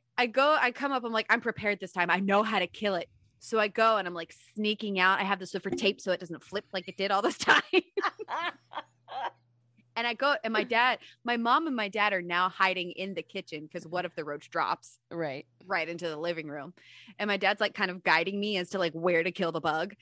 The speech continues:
Speaker 2: <laughs>
Speaker 1: And he's like, "Do it now." So I smashed it 'cause the bug start-, it saw me and it started to move. It was not similar to the roach that I had killed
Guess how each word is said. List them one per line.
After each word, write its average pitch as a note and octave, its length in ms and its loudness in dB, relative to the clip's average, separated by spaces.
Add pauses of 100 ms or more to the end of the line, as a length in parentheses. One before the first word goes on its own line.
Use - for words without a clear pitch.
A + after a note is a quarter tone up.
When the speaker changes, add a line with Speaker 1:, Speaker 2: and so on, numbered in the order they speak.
Speaker 2:
<laughs> - 180 -12
Speaker 1:
And D#4 240 0
he's F#3+ 160 0
like, F#3 200 -2
"Do A#4+ 120 8
it C5 80 4
now." A#4+ 240 4
So A#3+ 140 -2
I - 40 0
smashed F4 680 2
it F3+ 300 -4 (260)
'cause B3+ 140 -4
the A#3 80 2
bug D4 180 2
start-, A#3+ 260 -2
it G#3 160 -4
saw B3 300 4
me F3 140 -6
and F3 100 -6
it - 60 -10
started F#3 280 0
to F#3 80 -4
move. G3 380 2 (720)
It C4+ 160 4
was A#3+ 180 -2
not G3 360 2
similar F3 560 -6
to F#3+ 200 -10
the E3+ 140 -8
roach D#3 380 -6
that F3+ 120 -2
I E3+ 60 0
had D#3 200 -6
killed D#3+ 400 -6